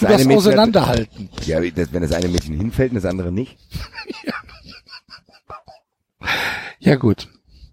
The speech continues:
Speaker 2: Ist halt deutsche Meisterschaft, die fallen halt nicht so schnell.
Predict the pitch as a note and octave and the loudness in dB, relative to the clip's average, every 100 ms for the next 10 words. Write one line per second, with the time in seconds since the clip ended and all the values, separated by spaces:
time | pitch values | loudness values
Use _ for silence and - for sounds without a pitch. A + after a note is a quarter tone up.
0 | _ _ _ _ _ _ _ _ _ _ | _ _ _ _ _ _ _ _ _ _
1 | _ _ _ - C#3 A#2+ D3 C#3+ C#3 C3+ | _ _ _ 0 2 4 4 4 4 6
2 | F3+ - A#2+ B2+ A2 - - C3+ D3 C#3 | 6 4 2 2 0 -4 0 4 4 2
3 | C3 A#2 - G#2+ A#2+ G2 | 0 -2 0 -2 -2 -4